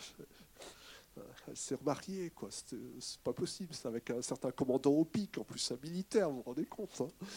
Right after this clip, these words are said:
Donc, euh, voilà, et qui se sentait exilé, hein, dans sa vie.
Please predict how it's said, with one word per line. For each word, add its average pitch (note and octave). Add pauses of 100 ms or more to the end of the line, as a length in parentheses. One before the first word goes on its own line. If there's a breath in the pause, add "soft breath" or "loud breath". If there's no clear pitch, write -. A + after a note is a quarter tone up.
(240 loud breath)
Donc, D#3
euh, C#3
voilà, F3 (280 loud breath)
et B2
qui -
se -
sentait A3+
exilé, E3 (280)
hein, A#2 (200)
dans A2
sa -
vie. F#2